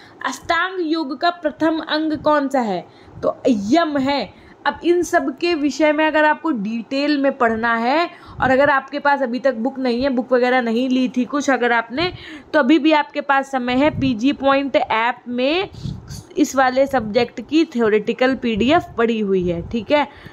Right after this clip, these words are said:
तो आप वहाँ से इसको पढ़ सकते हैं। ओके, निम्नलिखित में से कौन पुरुषार्थ नहीं है? Question number नाइन्थ। तो correct answer हो जाएगा आपका सत्य। चित्त की प्रवृत्तियाँ हैं, चित्र की वृत्तियाँ क्या हैं?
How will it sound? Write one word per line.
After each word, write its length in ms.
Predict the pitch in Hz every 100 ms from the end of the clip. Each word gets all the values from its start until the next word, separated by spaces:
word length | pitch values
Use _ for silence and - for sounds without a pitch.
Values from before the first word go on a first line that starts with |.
| -
तो 60 | 277
आप 200 | 277 233
वहाँ 220 | 226 202
से 140 | 202 262
इसको 260 | 254 320
पढ़ 280 | 311 220 185
सकते 380 | 175 175 - 180
हैं। 160 | 175 170 170 - -
ओके, 240 | 202 311 302 - - - - -
निम्नलिखित 480 | 277 320 339 381 427
में 160 | 359 330
से 160 | 370
कौन 400 | 370 311 277 311
पुरुषार्थ 640 | 311 294 247 269 262 262 254
नहीं 340 | 233 208 208 175
है? 80 | -
Question 280 | 240 226 240
number 240 | 220 208 202
नाइन्थ। 380 | 190 226 262 - - - - - - - - - - - - - - - - - - - - - - - -
तो 60 | -
correct 300 | 302 302 311
answer 280 | 294 277 247
हो 40 |
जाएगा 220 | 220 214
आपका 240 | 220 - 190
सत्य। 600 | - 269 240 - 180 175 - - - -
चित्त 320 | 381 359 359
की 180 | 269 349
प्रवृत्तियाँ 680 | 349 302 269 - 294 311 302
हैं, 280 | 277 285 349 - -
चित्र 300 | - - 277
की 160 | 254 320
वृत्तियाँ 540 | 262 277 - 277 294
क्या 160 | - 339
हैं? 340 | 349 294 175